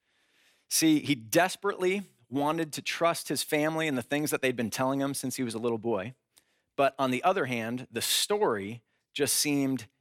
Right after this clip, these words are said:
impossible. I mean, his life was hard. Hard. Like a difficulty that you and I can't even understand.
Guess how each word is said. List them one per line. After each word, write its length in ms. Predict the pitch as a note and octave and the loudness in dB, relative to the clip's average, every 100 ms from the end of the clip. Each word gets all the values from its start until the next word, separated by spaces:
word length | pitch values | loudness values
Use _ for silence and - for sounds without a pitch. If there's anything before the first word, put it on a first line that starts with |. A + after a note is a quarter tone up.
| - | -6
impossible. 800 | A2+ G2 - D#3+ D3 - F2+ - _ _ _ _ _ _ _ _ - | -6 -6 -6 -4 -4 -6 -14 -20 _ _ _ _ _ _ _ _ -4
I 60 | |
mean, 140 | A#3+ C3+ | 0 2
his 140 | F#3+ | 2
life 200 | G3+ G3 | 2 0
was 100 | A#2+ | -4
hard. 320 | - A#2+ F#2 E2 _ _ _ _ _ _ _ _ _ - | 0 0 -2 -10 _ _ _ _ _ _ _ _ _ -16
Hard. 840 | - - - C#3 A#2+ F#2 F2 - - _ _ _ _ _ _ | -12 -8 0 2 2 0 -10 -16 -20 _ _ _ _ _ _
Like 160 | C3+ C3 | -2 0
a 60 | B2+ | -2
difficulty 540 | E3 E3 - D#3+ D3+ | -2 -2 -4 -2 2
that 180 | B2+ B2 | 2 2
you 180 | C#3 D#3+ | 0 2
and 120 | C3 | 2
I 340 | A#2 C3+ D#3+ C#3+ _ _ - | 0 -2 -4 -12 _ _ -4
can't 220 | D3 D3 | -2 0
even 340 | D3 C#3 C3 - | 0 2 0 0
understand. 840 | C3 A#2 - - A2+ F#2+ F#2 | 0 0 -2 -4 -6 -6 -10